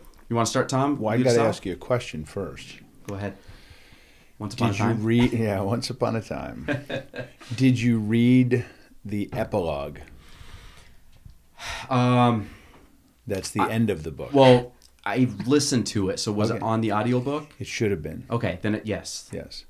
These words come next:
Speaker 1: The answer would have been yes.
Speaker 2: Well, you will know what I'm talking about, and not, no spoil-, spoil-, no spoiler alert here, but, um, the end was a little, um,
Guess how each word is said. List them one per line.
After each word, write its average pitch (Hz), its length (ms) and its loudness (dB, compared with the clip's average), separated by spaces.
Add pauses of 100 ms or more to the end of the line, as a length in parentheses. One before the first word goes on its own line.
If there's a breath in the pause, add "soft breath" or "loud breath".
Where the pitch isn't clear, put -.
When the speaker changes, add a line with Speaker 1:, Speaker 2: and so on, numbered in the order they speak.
(160)
Speaker 1:
The 110 80 -4
answer 107 220 -2
would 104 120 0
have 95 60 -2
been 95 320 -2
yes. 85 320 -10
Speaker 2:
Well, 98 200 -2
you 120 260 2
will 123 140 8
know 113 260 4
what 113 160 6
I'm 90 120 -4
talking 127 500 -4
about, 80 420 -8 (340)
and 92 180 -12
not, 98 200 -6
no 107 160 -2
spoil-, 101 460 0
spoil-, 95 420 -4 (180)
no 117 120 -2
spoiler 101 480 2
alert 78 280 -6
here, 76 240 -12
but, 110 240 -12 (800 soft breath)
um, 85 500 -10 (540 soft breath)
the 98 240 -4
end 131 220 4
was 131 160 8
a 135 60 4
little, 131 360 4 (1300)
um, 87 500 -12